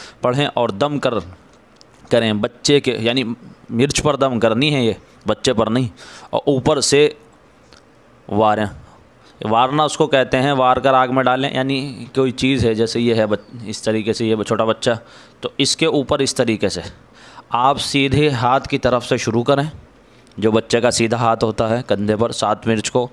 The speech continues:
एक एक अलग-अलग भी आप इस तरीके से सात बार घुमा सकते हैं, और सात को एक जगह जमा करके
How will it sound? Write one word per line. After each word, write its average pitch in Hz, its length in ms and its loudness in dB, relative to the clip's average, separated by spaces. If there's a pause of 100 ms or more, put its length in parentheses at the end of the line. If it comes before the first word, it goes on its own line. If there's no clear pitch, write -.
(400)
एक 139 160 0
एक 156 140 0
अलग-अलग 139 580 2
भी 143 200 0
आप 143 220 4
इस 135 140 0
तरीके 139 300 0
से 143 120 2
सात 135 260 2
बार 135 200 2
घुमा 135 260 4
सकते 135 300 0
हैं, 143 80 2
और 151 160 2
सात 127 340 0
को 151 140 4
एक 135 200 4
जगह 135 220 2
जमा 127 280 2
करके 117 380 0